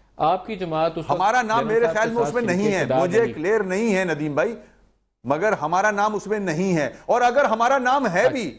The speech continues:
Speaker 2: तो बिल्कुल लेके आए, हमें भी बुलाएं, once for all ये मामला तो खत्म
Speaker 1: आपको
Speaker 2: करें,
Speaker 1: भी बुलाएं।
Speaker 2: ताकि जमहूरियत के चैंपियन उभर के सामने आए।
Speaker 1: परवेज, परवेज साहब,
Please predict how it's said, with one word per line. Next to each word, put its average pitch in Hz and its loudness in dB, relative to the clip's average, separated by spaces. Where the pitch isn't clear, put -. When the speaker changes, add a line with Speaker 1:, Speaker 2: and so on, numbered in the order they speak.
Speaker 2:
तो 240 4
बिल्कुल 240 0
लेके 254 2
आए, 269 4
हमें 233 0
भी 320 2
बुलाएं, 190 0
once 226 -2
for 254 0
all 269 2
ये 277 2
मामला 226 0
तो 277 0
खत्म 262 0
Speaker 1:
आपको 277 0
Speaker 2:
करें, 277 0
Speaker 1:
भी 311 -2
बुलाएं। 233 -2
Speaker 2:
ताकि 247 -2
जमहूरियत 214 0
के 269 0
चैंपियन 220 -2
उभर 220 4
के 240 0
सामने 196 0
आए। 120 -4
Speaker 1:
परवेज, 160 0
परवेज 151 0
साहब, 113 -6